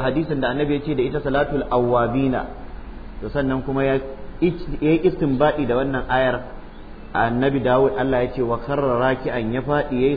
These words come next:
sujada wa anaba ya koma ga Allah. To kuma Annabi ya kira ta da suna salatul awwabina.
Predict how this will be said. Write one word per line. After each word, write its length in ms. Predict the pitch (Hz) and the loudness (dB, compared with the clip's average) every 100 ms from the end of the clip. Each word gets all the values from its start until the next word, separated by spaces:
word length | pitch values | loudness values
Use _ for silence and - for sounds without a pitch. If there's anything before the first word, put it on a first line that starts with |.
| 135 | 0
sujada 420 | 123 143 139 117 | 0 2 2 2
wa 160 | 117 120 | 2 2
anaba 560 | 123 123 139 147 147 127 | 0 2 4 4 4 2
ya 100 | 123 - | 0 0
koma 300 | 135 131 110 | 0 2 0
ga 80 | 98 | -2
Allah. 320 | 113 107 82 - - - - - | -2 -2 -4 -10 -12 -12 -12 -8
To 80 | 110 | -4
kuma 180 | 147 156 | -2 0
Annabi 220 | 139 139 135 | 0 2 2
ya 60 | 135 | 2
kira 220 | 143 143 | 0 0
ta 80 | 135 | 0
da 100 | 117 | -2
suna 400 | 135 143 143 143 | -2 0 2 2
salatul 560 | 139 127 147 147 147 113 | 2 4 4 2 0 2
awwabina. 1040 | 120 123 120 123 131 131 123 131 131 113 | 2 2 4 4 6 6 4 2 2 0